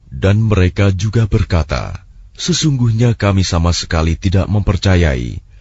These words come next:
masing-masing mereka itu." Katakanlah, Muhammad,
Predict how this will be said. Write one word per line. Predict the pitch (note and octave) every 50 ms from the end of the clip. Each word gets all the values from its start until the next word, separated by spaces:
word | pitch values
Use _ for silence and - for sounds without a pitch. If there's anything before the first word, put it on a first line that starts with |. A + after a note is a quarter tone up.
| - - -
masing-masing | - B2 C#3+ C3+ - - B2+ B2 A2+ A2 G#2 F#2 - - D2+ C#2 C2+
mereka | C2+ E2 F2+ A2+ A2+ - - F2
itu." | C#2+ - D2 - C#2+ C2 A1 G1+ - - - - - - - - - - - - _ _ _ _ _ _ _ _ _ _ _ _ _ _ _ _ _ _ _ _ _ _
Katakanlah, | C#3 C#3+ C3 - B2 A2+ - - F#2 F2 F2 F2 F2 F2+ F2 E2
Muhammad, | F2 E2+ D#2+ E2 D#2 C#2 C2 B1 A#1+ - -